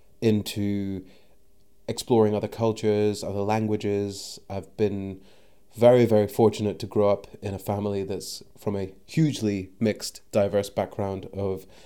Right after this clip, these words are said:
nationalities, ethnicities, religions, um, geographically all over the place. And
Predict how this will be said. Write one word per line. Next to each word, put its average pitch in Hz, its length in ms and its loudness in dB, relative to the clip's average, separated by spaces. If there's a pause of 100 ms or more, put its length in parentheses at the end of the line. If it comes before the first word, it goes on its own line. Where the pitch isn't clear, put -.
(580)
nationalities, 104 1200 -2 (200)
ethnicities, 101 840 -4 (320)
religions, 104 800 0 (760)
um, 95 560 -6 (120)
geographically 104 1080 0
all 110 200 6
over 101 180 2
the - 80 -6
place. - 580 -2 (160)
And 98 520 -4